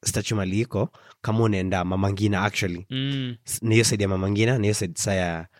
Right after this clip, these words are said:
Speaker 1: back street ya Kimathi, sasa hiyo junction.
Speaker 2: Eh.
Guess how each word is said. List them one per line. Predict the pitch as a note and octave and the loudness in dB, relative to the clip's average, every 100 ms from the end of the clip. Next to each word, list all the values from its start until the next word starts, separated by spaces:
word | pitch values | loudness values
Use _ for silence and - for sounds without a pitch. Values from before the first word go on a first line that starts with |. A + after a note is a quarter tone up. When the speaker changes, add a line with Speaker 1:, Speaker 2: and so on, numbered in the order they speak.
| - | -10
Speaker 1:
back | F#2 F#2 | -8 -6
street | - - | -8 -6
ya | F#2+ | -6
Kimathi, | - G2+ G#2 G2+ G#2 | -4 -2 -2 -2 -6
sasa | A2 G#2+ | -2 0
hiyo | G2+ F#2+ | 2 0
junction. | E2+ F#2 F#2 F#2 F2 E2 - _ | 0 -4 -6 -6 -10 -12 -18 _
Speaker 2:
Eh. | - | -4